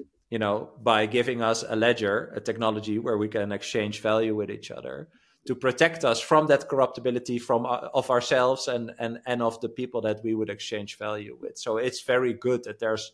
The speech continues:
not another human attached to it, because it would be very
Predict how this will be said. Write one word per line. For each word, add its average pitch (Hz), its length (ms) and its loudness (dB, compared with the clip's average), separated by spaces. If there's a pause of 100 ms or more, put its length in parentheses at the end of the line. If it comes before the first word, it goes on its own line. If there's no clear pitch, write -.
not 107 400 -4
another 101 320 -8
human 95 380 -10
attached - 440 -10
to 104 100 -12
it, 95 140 -10
because 92 380 -6 (280)
it 117 100 -6
would 123 100 -2
be 120 120 0
very 120 340 2